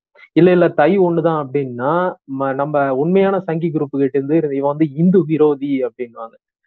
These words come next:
இந்த குழப்பத்துக்கு என்ன காரணம் அப்படின்னா, சித்திரை ஒண்ணுக்கும் சரி, தை ஒண்ணுக்கும் சரி, சரிசம நிகரான வாய்ப்புகள் தமிழ் சமூகம் வழங்கி வந்துகிட்டே இருக்கு. இது, இது இரண்டுக்குமே போதுமான அளவுக்கு ஆதாரம் இருக்கு.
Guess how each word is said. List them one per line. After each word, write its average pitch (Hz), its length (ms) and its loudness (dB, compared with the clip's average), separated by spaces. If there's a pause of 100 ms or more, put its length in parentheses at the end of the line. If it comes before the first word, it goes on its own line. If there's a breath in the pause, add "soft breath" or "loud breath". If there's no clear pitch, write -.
(220)
இந்த 160 240 0
குழப்பத்துக்கு 214 440 2
என்ன 185 260 2
காரணம் 175 500 2
அப்படின்னா, 143 720 -4 (720)
சித்திரை 208 480 0
ஒண்ணுக்கும் 180 440 -2
சரி, 160 260 -2
தை 165 300 0
ஒண்ணுக்கும் 147 420 -6
சரி, 131 280 -6 (280)
சரிசம 185 520 2
நிகரான 165 800 0 (120)
வாய்ப்புகள் 165 680 0
தமிழ் 151 520 -2
சமூகம் 139 320 -2
வழங்கி 139 300 -2
வந்துகிட்டே 135 400 0
இருக்கு. 143 240 0
இது, 143 240 -2
இது 135 180 -4
இரண்டுக்குமே 214 840 2
போதுமான 196 520 2
அளவுக்கு 190 360 0
ஆதாரம் 151 380 -2
இருக்கு. - 200 -12